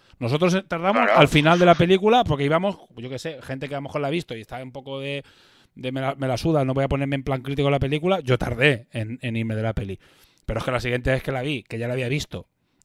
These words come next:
Speaker 1: y que Petaka ya se había salido de la película, con lo cual ya podíamos rajar y reírnos, y de momento que dices, "Hostia, es que esta película no tiene ni, no tiene ningún sentido". O sea, es
Speaker 2: ¿Te
Speaker 1: todo un
Speaker 2: acuerdas que te
Speaker 1: desastre.
Speaker 2: dije que, que me recordaba a, a, o sea, como que este tío ha visto muchas veces Animatrix y ha intentado como copiarla mal, tío?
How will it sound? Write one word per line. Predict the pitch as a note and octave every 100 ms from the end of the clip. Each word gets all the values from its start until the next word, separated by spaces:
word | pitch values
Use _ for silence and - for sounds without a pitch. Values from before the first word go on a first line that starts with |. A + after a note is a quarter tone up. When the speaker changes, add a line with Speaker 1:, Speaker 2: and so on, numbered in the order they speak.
| _
Speaker 1:
y | A#2+
que | A2
Petaka | A2 C3 B2
ya | A2+
se | A#2+
había | A#2+
salido | A#2+ A#2
de |
la | A2+
película, | A#2 C3 C3 G2
con | G2+
lo | G2+
cual | A#2+ A2+
ya | G#2+
podíamos | G#2+ A2+ A2+ A2
rajar | G#2+ B2+ A#2+
y | G#2+
reírnos, | G2+ G#2 B2 C#3+ B3+ - _ _ _
y | -
de | G2+
momento | G2+ A2+ C#3
que |
dices, | C#3 G2+ -
"Hostia, | - G2
es |
que | A2+
esta | A2
película | G2 F#2+ G#2 B2+
no | E3 B2+
tiene | - A#2+ A#2+ D#3
ni, | F3 D3 C#3+
no | B2 A#2
tiene | A2+
ningún | D#3 B2 G2+ C3
sentido". | C3+ G#2 C3+ A2+
O | - _ _ -
sea, |
es | -
Speaker 2:
¿Te | -
Speaker 1:
todo | A#2+
un | B2+
Speaker 2:
acuerdas | D#3 A#2
que | D#3+
te | D3 C#3+
Speaker 1:
desastre. | D#3+ E3
Speaker 2:
dije | D3+
que, | D3+ - _ _ _
que | C3
me | B2+
recordaba | B2+ B2 B2+ B2 C3 C#3 B2+ A#2
a, | - A#2 G#2+ G#2 G2 - G2 F#2+
a, | -
o | D2 -
sea, | - F#2+
como | - F#2+ F#2
que | A#2
este | - D3
tío | D3 D3+
ha | C3+
visto | C#3+ - B2+
muchas | C3 C3+ A#2+
veces | C3 B2+ B2
Animatrix | A#2 A2+ B2 B2 A#2 - -
y | A#2+
ha | A#2
intentado | A2+ A#2+ A2 A2+ A#2+ -
como | A#2 A2+
copiarla | A2 - A#2 A2+ A2+
mal, | A#2 D#2 D2+
tío? | G#2 D#2+